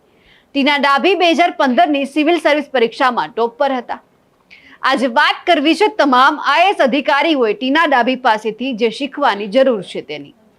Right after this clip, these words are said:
એક કલેક્ટર માત્ર એ સી ચેમ્બરમાં બેસવા પૂરતા જ નથી હોતા અને એક કલેક્ટર આખા જિલ્લાના હોય છે અને તેને જે જિલ્લો સોંપવામાં આવે છે તે તેનો પરિવાર હોય છે. તે સાબિત કર્યું છે ટીના ડાભીએ.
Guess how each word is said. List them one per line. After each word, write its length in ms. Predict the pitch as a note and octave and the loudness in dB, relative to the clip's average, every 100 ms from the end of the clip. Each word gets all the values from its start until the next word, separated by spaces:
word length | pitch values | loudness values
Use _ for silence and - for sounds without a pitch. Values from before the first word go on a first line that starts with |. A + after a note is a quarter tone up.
| _ _ _ _ - | _ _ _ _ -4
એક 120 | D#4+ - | -4 0
કલેક્ટર 580 | F4 G4+ G4+ A3+ F3+ G3+ _ | 2 2 0 -2 -4 -4 _
માત્ર 300 | A#3 D#4+ F4 | 0 0 2
એ 120 | E4+ D#4+ | 0 2
સી 140 | F#4+ | 0
ચેમ્બરમાં 520 | F#4 D#4+ E4 F4 E4+ | 0 0 2 2 4
બેસવા 340 | B3+ C#4 F4+ F4+ | 4 2 0 -2
પૂરતા 380 | C4+ C4 E4+ | -2 -2 0
જ 60 | E4 A#3 | 0 -2
નથી 220 | A3+ A3 | -6 -6
હોતા 380 | G3 F#3+ C#3+ - _ | -6 -8 -10 -10 _
અને 180 | B3 B3+ | -2 0
એક 180 | C4+ C4+ | -2 -2
કલેક્ટર 540 | D4+ F#4 F#4+ A#3+ G#3+ - | 0 0 0 -2 -4 -2
આખા 460 | - - E4 F4+ - - | -6 0 -2 -2 -8 -4
જિલ્લાના 440 | A#3 E4 E4 B3 | 2 4 4 0
હોય 280 | G3+ G3 F#3+ | -4 -6 -10
છે 140 | F#3+ - _ _ _ _ _ _ _ | -8 -10 _ _ _ _ _ _ _
અને 200 | C#4+ F4+ | -2 0
તેને 260 | G4+ F#4+ F4+ | 0 0 2
જે 140 | D#4 | 2
જિલ્લો 320 | C4 C4 D#4 F#4 | 0 2 2 2
સોંપવામાં 640 | D4+ B3 - F4+ G#4 D#4+ | 0 -2 2 2 4 2
આવે 200 | C4+ C4 | 2 0
છે 240 | C4 F4+ F4 | -2 -8 -2
તે 80 | D4+ | -2
તેનો 260 | D#4 D#4 D#4 | 0 -2 0
પરિવાર 480 | C4+ C#4 C4 G#3 | 0 0 0 0
હોય 180 | F#3 F#3 | -2 -10
છે. 220 | F#3 A#3 - _ _ _ _ | -10 -12 -12 _ _ _ _
તે 140 | C#4+ E4 | -2 0
સાબિત 440 | E4 C4+ A3+ - | 0 0 -2 -2
કર્યું 280 | A#3 A3 A3 | -2 -2 -4
છે 340 | C4+ F4 E4+ _ - | -2 -2 -2 _ -4
ટીના 260 | B3+ B3+ | 0 0
ડાભીએ. 500 | G#3 G3 G3 F#3+ C#3+ | 2 0 0 -8 -12